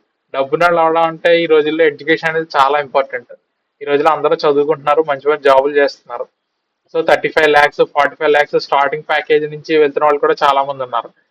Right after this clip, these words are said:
So, education is important. ఎడ్యుకేషన్ లేకపోయినా కనీసం లిటరసీ ఉండాలి, బుక్స్ చదవగలగాలి, ఎందుకంటే book reading is must అనమాట. ఇప్పుడు బిల్-, మిలియనీర్స్ అయిన మందిలో చాలా మంది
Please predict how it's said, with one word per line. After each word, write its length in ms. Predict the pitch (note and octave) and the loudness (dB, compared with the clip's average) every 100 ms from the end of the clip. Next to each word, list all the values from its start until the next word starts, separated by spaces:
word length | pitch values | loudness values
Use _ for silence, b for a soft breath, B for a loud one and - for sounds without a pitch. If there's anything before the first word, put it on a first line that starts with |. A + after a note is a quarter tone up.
| _ - | _ -4
So, 80 | E3+ D#3 | 2 2
education 420 | C3+ D3+ D#3 - | 2 0 0 0
is 80 | D#3+ | -2
important. 520 | D3 C3 C3+ - A#2 _ _ _ _ _ - | -2 0 -4 -2 -12 _ _ _ _ _ -18
ఎడ్యుకేషన్ 480 | C3 D#3 E3+ F3+ | -8 -2 -2 2
లేకపోయినా 360 | E3 D#3 D3+ E3 | 2 2 0 -2
కనీసం 420 | F3 D#3 D3+ E3+ | 0 0 0 0
లిటరసీ 420 | D#3+ C#3 - - D#3 | 0 0 -4 -4 -4
ఉండాలి, 300 | C#3+ C3 A#2+ _ | -2 -4 -4 _
బుక్స్ 300 | D3 C#3+ - | -12 -6 2
చదవగలగాలి, 640 | D#3+ D3+ D3 C#3+ C3+ B2+ | 4 4 4 2 0 0
ఎందుకంటే 260 | C3 D3+ E3+ | 0 2 0
book 300 | D#3 C#3 D#3+ | -4 -10 -6
reading 240 | D#3 D#3+ | -4 -4
is 60 | D#3+ | -6
must 280 | C#3 C3+ - | -2 -4 -2
అనమాట. 180 | C3+ B2 - _ _ _ _ _ _ | -8 -8 -12 _ _ _ _ _ _
ఇప్పుడు 600 | D3 D#3 D#3 D#3 D#3 D#3 | -12 2 6 6 6 4
బిల్-, 440 | C#3 - C#3+ D#3 | 0 -6 -6 -4
మిలియనీర్స్ 460 | C#3+ D3 D#3+ E3+ E3+ | -4 0 2 2 2
అయిన 300 | E3+ E3 E3 | 0 2 2
మందిలో 400 | E3 D#3+ E3 E3 | 2 0 -2 -4
చాలా 340 | E3+ C#3+ C3+ | 0 0 2
మంది 460 | D#3+ D#3 D#3 D#3+ G#3 | 0 0 -4 -4 -4